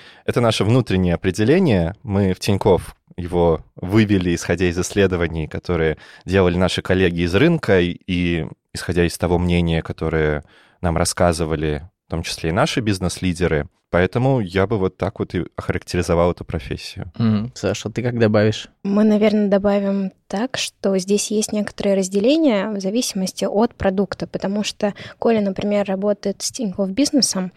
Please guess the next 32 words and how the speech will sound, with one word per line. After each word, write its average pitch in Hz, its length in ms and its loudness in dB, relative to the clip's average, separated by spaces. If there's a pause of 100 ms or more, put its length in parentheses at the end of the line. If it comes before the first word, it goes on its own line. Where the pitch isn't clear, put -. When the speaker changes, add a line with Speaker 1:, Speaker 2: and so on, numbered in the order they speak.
(280)
Speaker 3:
и 196 340 0
там, 262 380 4
естественно, 202 640 -2
есть, 208 500 0
э, 180 160 0
прямая 196 380 -2
монетизация. 190 840 -2 (340)
А 190 480 0
у 202 60 -4
нас, 247 480 -2 (140)
у 214 220 4
H 196 200 0
R-бренда, 185 600 0 (200)
продуктовые 208 500 2
маркетологи 196 600 0
тоже 185 420 -2
существуют. - 800 -4
Вот 180 120 0
мы 175 160 0
есть, 185 300 -6
и 185 60 -10
мы 185 80 -2
физически - 500 -6
существуем, 285 640 0 (320)
но 220 400 4
мы 214 260 4
не 214 240 4
влияем 196 540 2
напрямую 196 760 2
на 190 120 -4
какую-то - 420 -6
прибыль, 269 460 2